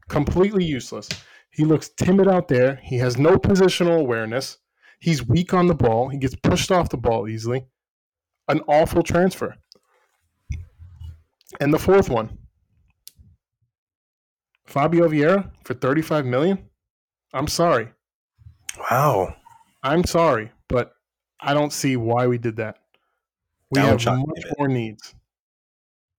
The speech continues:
Speaker 1: He's weak. He gets pushed off the ball. Now, he is, he, he does have some needs. He does have some attributes, I should say, that are useful.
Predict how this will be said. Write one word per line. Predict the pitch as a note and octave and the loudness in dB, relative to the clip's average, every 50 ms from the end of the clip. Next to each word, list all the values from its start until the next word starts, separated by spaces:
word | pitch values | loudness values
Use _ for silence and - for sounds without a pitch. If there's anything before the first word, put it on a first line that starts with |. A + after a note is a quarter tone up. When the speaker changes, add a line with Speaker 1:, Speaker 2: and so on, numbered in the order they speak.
| _ _ _ _ | _ _ _ _
Speaker 1:
He's | _ - D3 D3 C#3 A#2+ | _ -6 -4 -2 -2 0
weak. | - A2 C#3 E3+ G3+ G3 - - - _ _ _ _ | 0 2 2 2 2 0 -4 -14 -20 _ _ _ _
He | _ D3 C3+ | _ -4 -2
gets | D3+ D3 - | -2 -4 -2
pushed | - - D#3+ D#3 - - | -2 0 0 0 2 0
off | E3+ E3+ | 0 0
the | - F#3+ | 0 -2
ball. | E3 C#3 B2+ B2+ C#3 D3+ - _ _ _ _ - - - _ _ _ | 0 2 2 2 2 0 -4 _ _ _ _ -20 -20 -20 _ _ _
Now, | D#3 D#3 D#3 F#3+ G#3+ - - _ _ _ | 0 0 2 0 -2 -4 -10 _ _ _
he | - C#3+ C#3 C#3+ | -4 0 2 2
is, | D#3+ E3 D#3+ - - _ _ _ _ _ _ _ | 2 2 -2 -8 -14 _ _ _ _ _ _ _
he, | F3+ C#3+ C#3+ D3 D#3+ - - | -6 -2 -2 -2 -2 -2 -8
he | - B2+ D3 D3 | -10 -8 -8 -4
does | B2 D3+ D3 E3+ E3+ | 0 2 2 2 2
have | - E3 D#3 D3 | 2 0 -2 0
some | - C#3+ B2+ B2 | -2 -2 0 2
needs. | C3+ D#3+ F3+ D3 B2 A#2+ - - - _ _ | 2 2 2 2 0 -4 -8 -14 -16 _ _
He | - D3+ D3+ | -6 -4 -4
does | D3+ C3 E3 E3+ - | 0 2 2 2 2
have | - E3 D3 | 0 -4 -2
some | - D3+ C3 B2+ C3 _ _ _ _ _ _ _ _ _ - | -2 -6 -6 -6 -10 _ _ _ _ _ _ _ _ _ -8
attributes, | C#3 - - F3+ F3+ D#3 B2 A#2 A2 - - - | -6 0 2 2 2 2 0 -6 -10 -12 -14 -12
I | B2 A#2 | -10 -10
should | G#2+ - A#2+ G#2+ | -8 -8 -8 -8
say, | - - A#2 A2+ B2 B2+ - _ - | -6 -4 -4 -4 -6 -8 -14 _ -2
that | B2 A#2+ A#2 - | 0 0 0 0
are | B2+ A#2+ A#2 A#2 A2+ A2+ - _ _ _ _ _ _ _ _ _ | 0 2 2 2 0 -2 -6 _ _ _ _ _ _ _ _ _
useful. | - C#3 C#3+ C3 - - C3+ C3 E3+ - | -4 -4 -2 -2 -2 -2 -4 -4 -4 -6